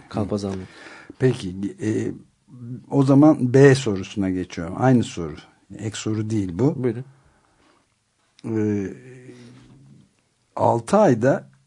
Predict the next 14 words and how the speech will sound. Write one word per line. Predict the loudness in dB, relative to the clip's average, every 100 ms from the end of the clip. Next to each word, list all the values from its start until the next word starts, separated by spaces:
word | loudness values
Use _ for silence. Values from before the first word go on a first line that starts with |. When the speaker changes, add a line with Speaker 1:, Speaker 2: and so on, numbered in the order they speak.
| _ _ _
Speaker 2:
yaşananları | 0 0 0 0 2 4 4 4 2
yaşanmamış | 2 2 2 4 6 6 2 -2
gibi | -6 -6 -6
kabul | -4 -2 0
edip | 0 -2 -4
yola | 0 2 2 2
devam | -2 0 0 0
edeceğiz." | 0 -6 -10 -8 -10
demiş | -14 -18 -20 -20
T | -12 -12
R | -12
T | -12 -12
Haber | -10 -12 -12 -12
Canlı'da. | -12 -10 -10 -10 -12 -20